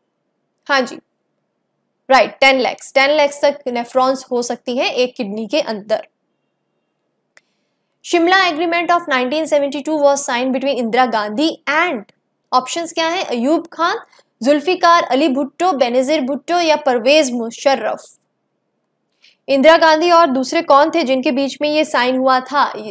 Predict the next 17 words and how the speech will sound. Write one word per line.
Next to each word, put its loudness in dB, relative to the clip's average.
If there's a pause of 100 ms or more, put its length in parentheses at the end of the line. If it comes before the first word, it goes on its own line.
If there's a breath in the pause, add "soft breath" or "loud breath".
(140)
राइट, 2
जुल्फिकार 2
अली 0
भुट्टो -2
इसका 0 (300)
right 0
आंसर -4
है। 0 (400 soft breath)
शिमला 2
पैक्ट 0
हुआ 4
था -2
नाइनटीन -4 (300)
सेवेंटी -2 (160)
टू 0
में, -8 (180)
राइट। 0